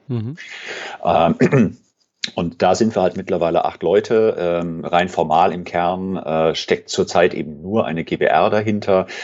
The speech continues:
Speaker 2: Aber genau daran arbeiten wir jetzt auch. Deswegen sage ich, wir sind noch in Gründung befindlich, weil wir eben auch noch, äh, in Richtung,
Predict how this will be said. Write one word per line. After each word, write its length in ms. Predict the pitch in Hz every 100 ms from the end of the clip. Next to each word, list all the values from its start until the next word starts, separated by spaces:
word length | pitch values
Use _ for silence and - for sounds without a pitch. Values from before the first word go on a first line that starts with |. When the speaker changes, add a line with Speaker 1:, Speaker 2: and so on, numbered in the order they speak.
| -
Speaker 2:
Aber 180 | - 80
genau 280 | 78 78 80
daran 280 | 82 78 76
arbeiten 460 | 71 82 95 -
wir 100 | 87
jetzt 200 | 82 82
auch. 160 | - 73
Deswegen 320 | - 85 78
sage 200 | 80 76
ich, 100 | 80
wir 60 | 78
sind 200 | 76 76
noch 160 | 85
in 100 | 76
Gründung 380 | 76 - 92 95
befindlich, 500 | 87 - 85 85 76
weil 160 | 76 73
wir 80 | -
eben 220 | 71 -
auch 160 | 71
noch, 280 | 78 - -
äh, 520 | 73 73 73 73 -
in 140 | - 76
Richtung, 400 | 80 - 78 76